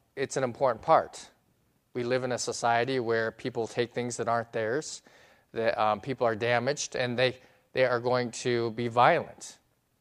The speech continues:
And so I wouldn't recommend that you go downtown, uh, Phoenix in certain areas of the city at two o'clock in the morning on a,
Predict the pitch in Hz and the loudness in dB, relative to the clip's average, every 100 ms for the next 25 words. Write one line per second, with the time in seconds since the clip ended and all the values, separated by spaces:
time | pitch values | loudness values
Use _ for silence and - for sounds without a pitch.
0 | _ _ - 117 - 117 127 127 127 127 | _ _ -10 -6 2 4 4 2 0 0
1 | 123 120 127 117 117 123 123 120 123 127 | 0 -2 -2 -4 -4 0 2 2 2 0
2 | 120 - 127 123 127 - - - _ 107 | -2 0 2 2 0 -6 -18 -20 _ -4
3 | 113 110 - 131 127 147 - - - 117 | 0 -2 -2 -4 -2 -4 -6 -8 -8 -8
4 | - 131 113 113 117 117 139 - - - | -4 -4 -4 -4 0 0 0 -2 -10 -14
5 | _ _ - 117 107 - 123 131 135 117 | _ _ -6 -4 -4 -2 0 0 -2 -4
6 | - - 127 - 123 117 127 127 151 175 | -4 -2 -2 2 2 2 -2 0 2 2
7 | 85 73 _ _ - _ _ - 113 113 | 0 -10 _ _ -20 _ _ -6 -2 0
8 | 117 | 0